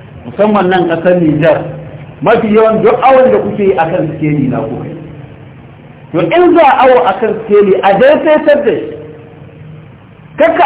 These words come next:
aje shi gehe haka. A aje shi wuri wanda yake mustawi, wanda yake daidaitacce. In an ka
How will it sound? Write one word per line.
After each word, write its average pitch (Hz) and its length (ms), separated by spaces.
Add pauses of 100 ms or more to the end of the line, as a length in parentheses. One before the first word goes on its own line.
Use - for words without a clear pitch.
aje 269 300
shi 240 80
gehe 247 480
haka. 202 280 (2500)
A 151 60 (140)
aje 190 260
shi 165 120
wuri 190 240
wanda 190 300
yake 170 240
mustawi, 165 640 (320)
wanda 202 340
yake 190 200
daidaitacce. 156 800 (1160)
In 233 140
an 262 380
ka 233 120